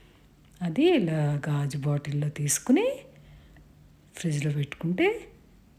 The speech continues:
మీకు పదిహేను రోజులు, ఇంచుమించు దగ్గర దగ్గర నెల అయినా బాగానే ఉంటుంది.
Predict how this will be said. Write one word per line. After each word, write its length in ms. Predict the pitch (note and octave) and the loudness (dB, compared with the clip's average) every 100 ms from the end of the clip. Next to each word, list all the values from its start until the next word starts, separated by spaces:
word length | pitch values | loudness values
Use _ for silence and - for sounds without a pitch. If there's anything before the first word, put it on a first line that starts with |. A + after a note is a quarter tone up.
| E3+ | -6
మీకు 220 | D#3 - E3 | -4 -2 -2
పదిహేను 400 | D#3 D3 E3 D#3 | 0 0 0 0
రోజులు, 380 | D#3+ D#3 E3+ | 0 0 2
ఇంచుమించు 580 | F#3 E3+ D#3+ E3 E3 E3+ | 4 2 0 -2 0 0
దగ్గర 300 | D#3 C#3+ D#3 D3+ | -2 -2 -2 2
దగ్గర 280 | E3+ F3+ | 2 4
నెల 280 | F3+ D#3+ D#3 | 2 2 2
అయినా 300 | D#3 D#3 G3+ | 2 2 4
బాగానే 360 | A3 F#3 D#3 D3+ | 4 4 2 2
ఉంటుంది. 600 | D3 C#3 C#3 C#3 G#3 | 0 -2 -4 -4 -4